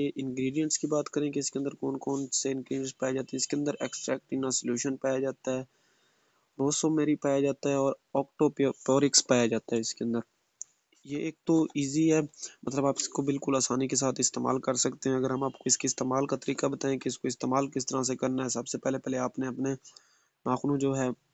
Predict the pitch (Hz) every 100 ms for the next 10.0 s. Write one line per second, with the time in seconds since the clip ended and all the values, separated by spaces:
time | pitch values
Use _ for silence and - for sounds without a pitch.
0 | - - 131 143 143 139 139 135 135 _
1 | _ _ _ - _ 135 131 - 143 147
2 | - 135 135 - 139 131 123 - 123 131
3 | - 143 139 143 139 131 135 135 135 127
4 | 139 180 - 160 - 131 135 139 139 139
5 | 135 131 131 127 - 127 - 135 131 -
6 | 135 135 131 127 139 127 123 123 139 139
7 | 135 135 127 - 135 135 127 127 - 131
8 | 127 127 135 139 127 131 143 143 135 -
9 | - _ - _ _ _ _ _ - 135